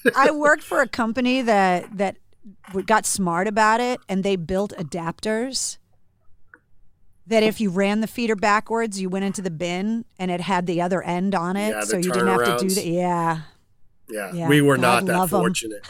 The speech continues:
Speaker 2: <laughs>
Speaker 1: Yeah, no,
Speaker 2: God
Speaker 1: we were
Speaker 2: love
Speaker 1: not
Speaker 2: 'em.
Speaker 1: that fortunate.
Speaker 2: <laughs>
Speaker 1: But it's
Speaker 2: So
Speaker 1: like, as far as, like you said, like, uh, when I felt like I made it,
Speaker 2: Yeah.
Speaker 1: I thought, I thought I was really doing well when, uh, they asked me to mix Godsmack, 'cause that was really,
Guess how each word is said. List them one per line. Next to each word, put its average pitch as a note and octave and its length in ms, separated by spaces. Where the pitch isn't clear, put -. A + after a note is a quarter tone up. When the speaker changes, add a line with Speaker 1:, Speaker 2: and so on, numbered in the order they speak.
Speaker 2:
<laughs> - 200
Speaker 1:
Yeah, - 120
no, - 100
Speaker 2:
God G#4 300
Speaker 1:
we G4 60
were F#4 100
Speaker 2:
love D#4 100
Speaker 1:
not D3 240
Speaker 2:
'em. - 100
Speaker 1:
that - 60
fortunate. B2 580
Speaker 2:
<laughs> - 1080
Speaker 1:
But C#3+ 140
it's C#3 140
Speaker 2:
So C#4 160
Speaker 1:
like, C#3 200
as D3 140
far E3+ 300
as, D3+ 120
like C#3+ 120
you C3+ 80
said, B2+ 220
like, A2+ 200
uh, A#2+ 40
when A#2+ 160
I A#2 80
felt C3+ 280
like A2+ 180
I - 20
made A#2 380
it, F3+ 180
Speaker 2:
Yeah. F#3 320
Speaker 1:
I D3+ 60
thought, F#3 360
I C#3+ 120
thought F#3 280
I E3+ 60
was D#3 240
really D3 720
doing C#3 340
well B2 320
when, A2+ 300
uh, G#2 180
they A#2 140
asked B2 340
me B2 80
to A2+ 80
mix A2+ 280
Godsmack, - 720
'cause A#2 160
that C3 160
was A2+ 180
really, B2 500